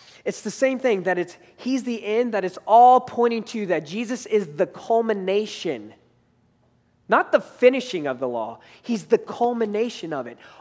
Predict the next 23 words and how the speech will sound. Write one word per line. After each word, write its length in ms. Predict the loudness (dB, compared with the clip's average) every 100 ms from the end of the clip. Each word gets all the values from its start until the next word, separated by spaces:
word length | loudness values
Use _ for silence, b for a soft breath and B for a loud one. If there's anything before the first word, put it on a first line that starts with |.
| 4
All 340 | 8 10 10
these 300 | 8 2 -2
things 540 | 0 2 4 2 -2 -10 b b
point 440 | -2 0 0 -2 -10 b b -12
to 100 | -10
Jesus. 720 | -6 -6 -6 -12 -16 -20 -20 _ _ b b b b
And 120 | 2 2
this 160 | 2
is 140 | -2 -10
huge 540 | -8 6 10 10 6
for 160 | 6 8
our 160 | 8
understanding 460 | 4 -2 -2 0 -2
of 60 |
salvation, 920 | 0 2 2 2 0 0 -2 -6 -6 -8 b b b b b 2
of 300 | 2 0 0
the 100 | 0
reason 600 | 0 -2 0 0 0 0
the 80 |
law 260 | 4 4 4
has 240 | 2 -4
been 220 | -4 -6 -2
given, 460 | -2 -2 -4 -6